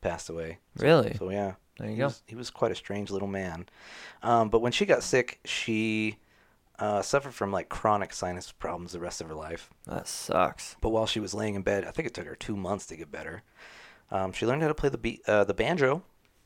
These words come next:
Speaker 2: Oh, that's cool.
Speaker 1: Neat.
Speaker 2: Yeah.
Speaker 1: I always wanted to play the banjo.
Speaker 2: Yeah.
Speaker 1: I have no talent, though.
Speaker 2: When I get sick, I don't learn instruments.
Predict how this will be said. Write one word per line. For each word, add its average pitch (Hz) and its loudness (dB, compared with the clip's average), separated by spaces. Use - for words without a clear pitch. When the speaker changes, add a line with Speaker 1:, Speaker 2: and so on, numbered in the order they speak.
Speaker 2:
Oh, 170 8
that's 185 4
cool. 131 2
Speaker 1:
Neat. 117 -4
Speaker 2:
Yeah. 156 2
Speaker 1:
I - -6
always 87 -4
wanted 73 -10
to - -20
play - -12
the - -14
banjo. 76 -14
Speaker 2:
Yeah. 131 2
Speaker 1:
I - -16
have 76 -14
no 76 -14
talent, 73 -12
though. 78 -12
Speaker 2:
When 113 0
I 131 4
get 123 4
sick, - -4
I 110 2
don't 120 0
learn 107 -2
instruments. 80 -6